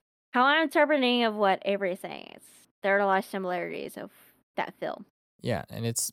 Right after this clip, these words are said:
Speaker 2: making that bridge between the things that are old that we can't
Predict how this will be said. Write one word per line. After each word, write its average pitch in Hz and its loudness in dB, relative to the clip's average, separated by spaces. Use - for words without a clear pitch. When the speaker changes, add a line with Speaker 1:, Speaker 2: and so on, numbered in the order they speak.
Speaker 2:
making 127 -4
that 107 -2
bridge 104 0
between 98 -4
the 107 0
things 113 0
that 113 4
are 101 2
old 120 2
that 101 0
we 98 -6
can't 104 -4